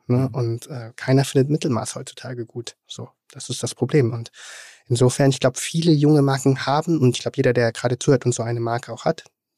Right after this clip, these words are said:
Speaker 1: die haben eine Community, die wissen ganz genau, auf, worauf die Community reagiert, ne?
Speaker 2: Mhm.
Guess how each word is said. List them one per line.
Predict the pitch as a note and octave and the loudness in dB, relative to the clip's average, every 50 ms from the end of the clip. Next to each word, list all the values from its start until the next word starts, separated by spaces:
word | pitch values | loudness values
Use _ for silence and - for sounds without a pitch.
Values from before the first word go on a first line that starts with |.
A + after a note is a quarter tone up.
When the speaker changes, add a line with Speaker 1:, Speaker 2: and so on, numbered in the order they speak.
| - | -4
Speaker 1:
die | - A#2+ A2+ | 0 0 0
haben | - - - - F#3+ F3+ | 0 0 0 2 4 4
eine | C#3+ C3 | 4 4
Community, | - - C3 A#2+ A2+ - A#2 | 2 2 2 2 2 2 0
die | B2+ | 0
wissen | D3+ - D#3+ D3 | 2 4 4 4
ganz | C#3+ D3 - | 4 4 4
genau, | C#3 C#3+ C3 | 2 2 2
auf, | C3+ - D3 - - | 2 -2 -4 -4 -2
worauf | B2 B2+ B2+ - | 0 0 0 0
die | - C3 | 0 -2
Community | - - C3+ C3+ C3 C#3 C3 | 2 4 6 6 6 6 4
reagiert, | B2 B2+ B2+ C#3+ F#3 C#3 - - | 4 4 4 4 2 2 2 2
ne? | B2 D#3 D#3+ - - | 2 2 2 0 -2
Speaker 2:
Mhm. | A2 F#2 F2+ G#2+ | -4 -2 -4 -4